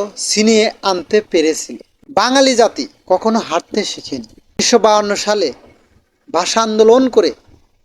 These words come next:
তারা এই মাতৃভাষা বাংলা ফিরে এনেছিল, তারই উত্তরসূরি আমরা। তারপর আইয়ুব খান ক্ষমতায় এসে জোর করে আঁকড়ে ধরে রেখেছিল।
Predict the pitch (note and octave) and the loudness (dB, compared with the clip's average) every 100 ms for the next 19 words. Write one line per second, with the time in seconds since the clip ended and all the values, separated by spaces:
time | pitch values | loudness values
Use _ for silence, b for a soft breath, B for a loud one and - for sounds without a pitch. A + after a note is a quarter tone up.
0 | _ - F3 E3+ D3 _ _ _ - F3 | _ -2 0 0 -4 _ _ _ -4 -2
1 | D#3 F3+ - G#3 F#3 F3+ A3 F3+ G3+ G3 | 0 0 -2 -2 0 2 0 0 0 0
2 | F#3 C3+ _ _ _ _ G3 F#3+ D#3+ D#3 | -2 -2 _ _ _ _ 2 4 4 0
3 | - A2+ - _ _ _ - F3+ A#3 A#3 | -6 -14 -16 _ _ _ -4 0 2 0
4 | - A3+ G3 - E3+ F3 B2 A#2 - - | 0 2 2 2 0 0 -2 -8 -14 -16
5 | _ - _ _ _ G#3 B3+ C4+ C4 B3+ | _ -20 _ _ _ 0 2 4 4 2
6 | - - A3 C#4 - A3 E3 A#2 _ _ | 0 0 0 0 -2 -2 -2 -4 _ _
7 | _ _ G#3 A#3+ B3 A#3 G3+ F3+ G3+ F3+ | _ _ 0 2 4 4 4 2 2 2
8 | A#2+ C3 C4 D4+ - C4 F3 A2 _ _ | 2 4 4 4 4 4 4 -2 _ _
9 | _ _ _ _ - _ _ _ _ - | _ _ _ _ -20 _ _ _ _ -8
10 | A3+ - A#3 - F#3 G#3+ F#3 E3 - | -8 2 2 4 4 4 2 -4 -8